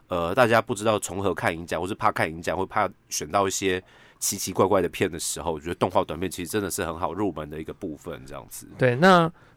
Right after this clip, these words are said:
Speaker 2: 呃，今年的话，其实我最后预测还是预测露丝河啦。
Speaker 1: 嗯，
Speaker 2: 对，
Speaker 1: OK。
Speaker 2: 从一而终支持这位导演。
Speaker 1: <laughs> 这是一个坚持，好吧？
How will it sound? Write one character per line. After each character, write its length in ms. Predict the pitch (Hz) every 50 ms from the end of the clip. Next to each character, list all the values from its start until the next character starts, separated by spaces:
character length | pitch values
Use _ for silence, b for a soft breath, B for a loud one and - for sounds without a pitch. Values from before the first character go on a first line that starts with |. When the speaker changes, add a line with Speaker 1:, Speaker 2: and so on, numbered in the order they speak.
| _ -
Speaker 2:
呃， 240 | - 156 143 135 123 113
今 180 | - 196 220
年 100 | 202 156 127
的 60 | 117
话， 160 | 123 156 131
其 60 | 117
实 60 | 143
我 120 | 135 117 104
最 400 | - - 170 160 151 143 131 123
后 260 | - - 180 160 143 -
预 120 | 165 151 131
测 200 | - - 147 127
还 100 | 113 107
是 220 | 101 - 135 135
预 200 | 127 135 135 127
测 320 | 123 - - 143 131 120 113
露 160 | 120 131 123
丝 320 | 117 - - - 117 117
河 340 | 117 - - - 110 107 107
啦。 240 | 113 120 120 - - -
Speaker 1:
嗯， 180 | 117 113 104
Speaker 2:
对， 280 | - 139 123 120 - 151 b b b
Speaker 1:
OK。 320 | - 92 - - 180 165
Speaker 2:
从 200 | 151 151 147 160
一 60 | 180
而 140 | 170 135 131
终 180 | 120 139 135 127
支 160 | 117 135 139
持 120 | - -
这 120 | - - 143
位 120 | 127 120
导 200 | - 120 110 110
演。 220 | 123 127 127 - - - - - -
Speaker 1:
<laughs> 340 | - - - - - - 208
这 100 | - 294
是 120 | 247 277 269
一 40 |
个 100 | 226 233 196
坚 320 | - - 208 196 190 196 202
持， 440 | - - - - 104 90 90 98 113
好 200 | 120 107 101 117
吧？ 100 | 127